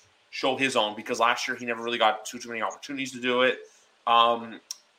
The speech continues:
it's also gonna come down to how guys like Garrett Wilson play, how Sauce Gardner plays, how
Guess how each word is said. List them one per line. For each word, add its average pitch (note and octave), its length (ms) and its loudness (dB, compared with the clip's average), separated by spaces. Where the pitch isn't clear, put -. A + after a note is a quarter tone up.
it's B2+ 120 -2
also F#3+ 160 2
gonna F3+ 120 2
come F3 120 4
down D#3 120 6
to D#3 120 4
how D3+ 100 8
guys C#3 260 8
like - 360 0
Garrett A2+ 300 4
Wilson C3 360 2
play, B2 260 4
how A2 160 6
Sauce A#2 300 2
Gardner B2 320 4
plays, G2 360 0
how A2 520 2